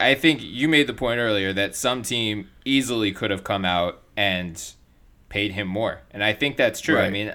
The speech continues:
Speaker 1: a lot of teams shuffled at the trade deadline, and some teams kinda signaled that they're not gonna use cap space this summer. Like, the Bulls basically took on Otto Porter and said, "We're not gonna, you know,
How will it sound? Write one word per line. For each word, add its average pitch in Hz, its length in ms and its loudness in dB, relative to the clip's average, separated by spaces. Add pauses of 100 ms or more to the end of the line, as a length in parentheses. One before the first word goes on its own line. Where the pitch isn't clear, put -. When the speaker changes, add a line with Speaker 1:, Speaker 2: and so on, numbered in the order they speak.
Speaker 1:
a 120 100 2
lot 120 280 2
of 127 140 -2
teams 120 640 -6 (560)
shuffled 127 520 0
at 123 120 -4
the 110 120 -4
trade 117 280 -2
deadline, 135 460 0
and 107 200 -8
some 117 260 -2
teams 110 440 -6
kinda 104 520 -4
signaled 120 480 -6
that 110 140 -6
they're 101 120 -2
not 95 280 -2
gonna 101 120 -6
use 98 220 -4
cap 95 280 -4
space 117 340 -4
this 120 200 -6
summer. 123 400 -2
Like, 95 180 -10
the 107 80 -6
Bulls 101 640 -6 (240)
basically 98 460 -4
took 98 280 -8
on 98 180 -4
Otto 95 260 -2
Porter 95 300 -4
and 92 140 -6
said, 90 260 -6
"We're 95 120 -6
not 87 180 -4
gonna, 90 300 -6 (500)
you 87 80 -12
know, 90 180 -8